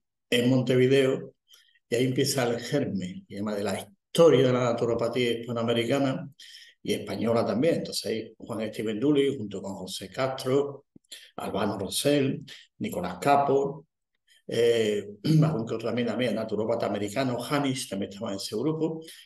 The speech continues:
inician todo un proceso histórico muy interesante, muy interesante para la historia de la naturopatía. Así que os espero el próximo día, quince y dieciséis,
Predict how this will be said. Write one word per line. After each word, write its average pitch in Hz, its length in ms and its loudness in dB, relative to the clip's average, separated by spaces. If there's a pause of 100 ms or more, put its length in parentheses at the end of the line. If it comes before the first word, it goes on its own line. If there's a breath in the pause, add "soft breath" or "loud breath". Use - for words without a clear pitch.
(100)
inician 143 460 -2
todo 160 540 4
un 123 140 -6
proceso 120 380 -6
histórico 120 640 -2 (400 loud breath)
muy 127 160 4
interesante, 127 920 0 (220)
muy 120 100 -4
interesante 113 640 -2
para - 420 -2 (200)
la 101 140 2
historia 101 520 0 (460)
de 113 80 0
la 110 180 2
naturopatía. 113 600 2 (560 loud breath)
Así 131 260 -2
que 131 100 -2
os 113 200 0
espero 117 760 0
el 135 340 2
próximo 110 320 -2
día, 156 280 6
quince 135 320 0
y - 20 0
dieciséis, 135 680 -2